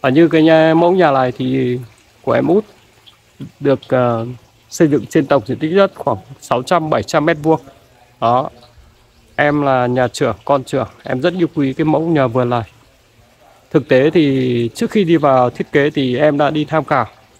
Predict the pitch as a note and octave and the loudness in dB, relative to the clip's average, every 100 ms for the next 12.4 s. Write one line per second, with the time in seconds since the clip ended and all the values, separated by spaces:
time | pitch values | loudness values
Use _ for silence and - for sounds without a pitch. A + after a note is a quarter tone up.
0 | _ _ _ _ _ _ _ _ _ _ | _ _ _ _ _ _ _ _ _ _
1 | - G3+ F#3 C3+ C3+ G#2+ D3+ D3+ F3 E3 | 0 2 4 4 2 0 0 -2 0 -2
2 | F3 - - D#3 C#3+ C#3+ C#3+ C#3+ C3+ C#3 | -4 -4 -6 -2 0 0 0 0 -2 -6
3 | - _ _ _ _ _ _ _ D#3 C#3 | -12 _ _ _ _ _ _ _ -6 0
4 | D3+ C3+ F3+ G3+ C#3+ B2+ B2 B2+ C#3+ D3 | 0 0 -2 0 0 2 2 2 -2 -6
5 | - A#2+ B2+ - _ _ _ _ - D3+ | 0 0 0 -6 _ _ _ _ -10 -4
6 | C#3+ C#3 C3 F#3 - - - _ _ C3+ | 0 0 0 0 0 -4 -4 _ _ 2
7 | C3 A#2 B2 C#3+ C3 C3 C3 C3 C3 B2+ | 2 2 2 0 0 -4 -6 -6 -8 -10
8 | B2 B2+ _ - D3+ D#3+ C#3 - D3 C#3 | -14 -20 _ -4 -2 -4 -6 -6 -2 0
9 | C3 C3+ B2+ _ _ _ _ _ _ - | -2 -8 -14 _ _ _ _ _ _ -20
10 | - _ - B2+ A#2 A#2 A#2 - - C3+ | -20 _ -4 0 0 0 -4 -8 -2 0
11 | A#2 C#3 C3 G#2 G2+ - _ - D3 C#3+ | 2 0 0 -4 -10 -18 _ -8 -4 0
12 | C3 A#2 A2+ | 0 -2 -6